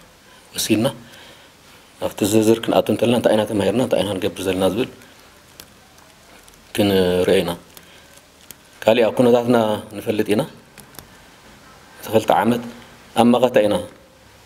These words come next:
ናይ ሰላም ክንሕሉ ህልውናን ድህንነትን ህዝቢ ትግራይ ኣብ መንነቱ ዝመፀ ሓደጋ ኣሎ ኢልና ኩሉ ከም ህዝቢ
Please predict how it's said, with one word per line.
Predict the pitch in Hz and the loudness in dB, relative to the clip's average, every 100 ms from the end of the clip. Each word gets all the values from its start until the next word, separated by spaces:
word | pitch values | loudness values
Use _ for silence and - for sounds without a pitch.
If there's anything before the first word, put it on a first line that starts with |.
| - - _ _ - _ - - - - - - - - - | -20 -20 _ _ -20 _ -20 -20 -20 -20 -20 -20 -20 -20 -8
ናይ | 107 104 101 98 95 | 0 0 2 0 0
ሰላም | - 107 113 117 117 - | 0 2 2 2 -2 -12
ክንሕሉ | - 104 - 120 120 - - - - - - - - - - - - - | -4 -2 -2 -4 -10 -14 -20 -20 -20 -20 -20 -20 -20 -20 -20 -20 -20 -14
ህልውናን | 98 107 113 117 113 | -2 2 4 2 2
ድህንነትን | 113 110 110 110 117 110 104 104 | 0 0 0 0 0 2 2 0
ህዝቢ | 117 110 | -4 -4
ትግራይ | 113 113 110 - - - _ - - - - - _ _ _ _ | 0 0 0 -6 -18 -20 _ -20 -20 -20 -20 -20 _ _ _ _
ኣብ | 104 | 2
መንነቱ | 110 120 120 117 | 4 4 2 0
ዝመፀ | 113 110 110 - | 0 2 0 -2
ሓደጋ | - 113 110 | -2 -2 0
ኣሎ | 104 | 0
ኢልና | 107 107 156 - - _ _ _ _ _ _ _ - _ _ _ _ _ _ | -2 -6 -10 -16 -20 _ _ _ _ _ _ _ -20 _ _ _ _ _ _
ኩሉ | - 160 - - - - - - - _ | 0 0 -2 -6 -20 -20 -20 -20 -20 _
ከም | 131 135 | 2 2
ህዝቢ | 120 98 | 0 2